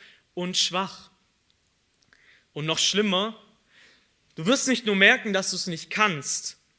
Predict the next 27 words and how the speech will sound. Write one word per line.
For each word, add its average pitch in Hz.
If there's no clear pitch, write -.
sondern 165
warum 226
ist 220
es 220
ein 185
Dienst 190
des 180
Todes? 156
Warum 185
tötet 208
es -
dich? 139
Weil 160
es 170
dich 160
einfach 185
nur 151
permanent 160
verurteilt. 131
Weil 143
es 151
dich -
einfach 233
nur 202
permanent 185
verurteilt 160
und 269